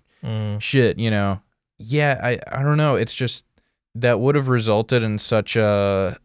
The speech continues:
Speaker 2: a, a compelling dynamic between two characters,
Speaker 1: Mm-hmm.
Speaker 2: you know, to have, I mean, you know, also just the, the fact that this girl is, like, doing this, like, it's going beyond bullying.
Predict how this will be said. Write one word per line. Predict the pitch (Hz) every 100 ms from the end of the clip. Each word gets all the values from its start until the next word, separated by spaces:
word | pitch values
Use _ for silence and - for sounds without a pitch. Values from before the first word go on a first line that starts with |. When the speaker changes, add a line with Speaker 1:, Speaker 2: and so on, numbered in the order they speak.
| -
Speaker 2:
a, | 107 98 98 80
a | 104
compelling | 107 101 104 107 110 107 104 101 - _ _ _ _ _ _ _ _ 123
dynamic | 117 104 104 113 123
between | 120 - 120 113
two | 117 110
characters, | 113 110 127 127 160 165 156 - - _
Speaker 1:
Mm-hmm. | 131 110 101 95 _ -
Speaker 2:
you | 117
know, | 113 107
to | 107
have, | 101 107 107 104 101 -
I | 117
mean, | 113 110 107 - _ _ _ _ _ _ _ _ _ _ _ _ _
you | 151
know, | 127
also | 107 165 - 135 - - - -
just | - 147 -
the, | 139
the | 85 123
fact | - 151 156
that | 135
this | 131 113
girl | 123 123
is, | 113 107
like, | 101 -
doing | 113 113 104
this, | 95 -
like, | 107
it's | 95 -
going | 131 123
beyond | 107 107 107 104 92
bullying. | 104 107 98 92 92